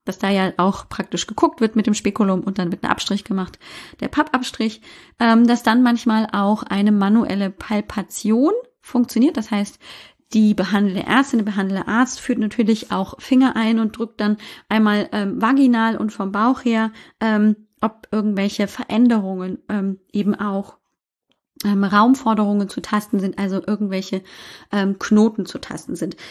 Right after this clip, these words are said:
Das wird ma-, meistens auch bei der gynäkologischen, ähm, Vorsorgeuntersuchung gemacht, kann aber auch manchmal fehlen. Also von daher wundere dich nicht, wenn das dann in dem Fall, ähm, auch gemacht wird. Ähm, und ganz wichtig ist tatsächlich auch, und das wird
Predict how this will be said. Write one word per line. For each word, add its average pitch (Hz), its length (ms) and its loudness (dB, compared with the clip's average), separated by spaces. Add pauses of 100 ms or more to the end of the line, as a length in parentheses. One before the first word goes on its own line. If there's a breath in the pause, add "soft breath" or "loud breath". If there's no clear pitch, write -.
(100)
Das 294 380 0
wird 240 360 -2
ma-, 247 280 2
meistens 262 640 2
auch 285 340 0
bei 220 340 0
der 233 120 0
gynäkologischen, 214 920 -4 (340 loud breath)
ähm, 202 200 0
Vorsorgeuntersuchung 240 840 0
gemacht, 202 320 -4
kann 220 200 -2
aber 202 220 -4
auch - 120 -10
manchmal 190 540 -2
fehlen. 254 560 4
Also 208 180 -4
von - 180 -10
daher 190 300 -6
wundere 226 220 2
dich 214 180 -6
nicht, 277 200 2
wenn 220 120 -2
das 214 180 -2
dann 214 200 0 (300 loud breath)
in 202 140 -2
dem 226 260 4
Fall, 208 440 -2 (400 soft breath)
ähm, 202 300 0
auch 196 260 -6
gemacht 240 480 -4
wird. 403 360 -2 (600 soft breath)
Ähm, 233 340 0
und 240 400 -2
ganz 277 400 2
wichtig 269 400 -2
ist 254 140 -8
tatsächlich 226 500 -6
auch, 254 240 0
und 233 100 -2
das 208 160 -6
wird - 180 -10